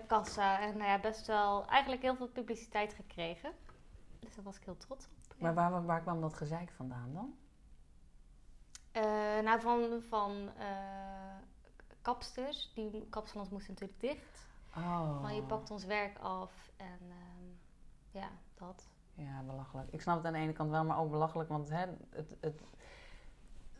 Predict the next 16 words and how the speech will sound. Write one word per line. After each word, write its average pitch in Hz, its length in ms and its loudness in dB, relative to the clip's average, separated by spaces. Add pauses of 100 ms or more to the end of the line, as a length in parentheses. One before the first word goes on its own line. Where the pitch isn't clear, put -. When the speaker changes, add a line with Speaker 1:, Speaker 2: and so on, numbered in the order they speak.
(280)
Speaker 2:
je 165 140 2
kan 170 220 4
daar 156 160 8
zelf 151 260 2
natuurlijk 151 380 0
ook 151 160 2
mee 151 140 -2
aan 139 180 -4
de 139 80 -4
slag 139 500 -4
en, 139 400 -6
eh, 143 80 -8 (680)
dingen 147 200 -6
aanbieden. 135 320 -6
Maar 151 100 -2
goed. 147 240 -6